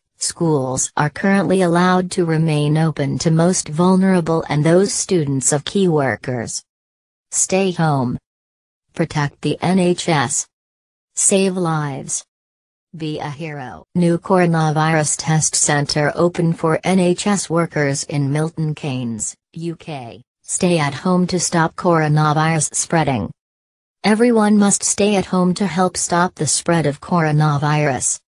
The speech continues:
You should only leave your home for very limited purposes. Shopping for basic necessities, for example food and medicine,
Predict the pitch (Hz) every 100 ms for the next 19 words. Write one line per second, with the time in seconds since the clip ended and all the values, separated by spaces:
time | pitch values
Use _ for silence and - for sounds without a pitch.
0 | _ _ _ _ _ - 180 180 - 147
1 | 180 214 226 220 208 214 165 156 156 190
2 | 185 180 - 143 156 160 160 156 175 175
3 | 202 185 - 185 175 175 - 135 117 -
4 | _ _ _ _ _ _ - - 180 175
5 | 185 175 - 151 156 165 - 175 160 151
6 | - 151 - 127 117 98 - _ _ -
7 | 190 185 180 220 226 220 214 - 196 180
8 | 170 - 156 170 160 147 147 131